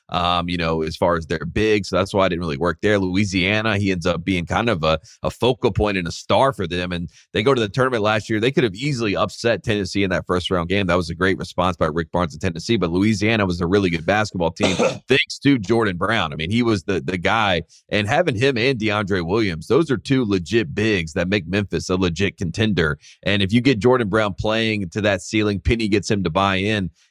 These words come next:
he's gonna be a scary sight. And I think you're right. I think he's gonna be a guy that, um, definitely takes that leap. And, and, and maybe he feels familiar because people will know Jordan Brown. I remember when he was getting recruited. He's a prol-,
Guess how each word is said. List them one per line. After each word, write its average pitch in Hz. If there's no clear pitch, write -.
he's 208
gonna 185
be 123
a 110
scary 123
sight. 98
And 107
I 110
think 113
you're 101
right. 95
I 92
think 101
he's 104
gonna 95
be 90
a 87
guy 87
that, 82
um, 78
definitely 101
takes 98
that 85
leap. 98
And, 95
and, 127
and 131
maybe 160
he 131
feels 139
familiar 120
because 95
people 120
will 104
know 113
Jordan 95
Brown. 117
I 110
remember 143
when 120
he 120
was 110
getting 113
recruited. 110
He's 98
a 104
prol-, 120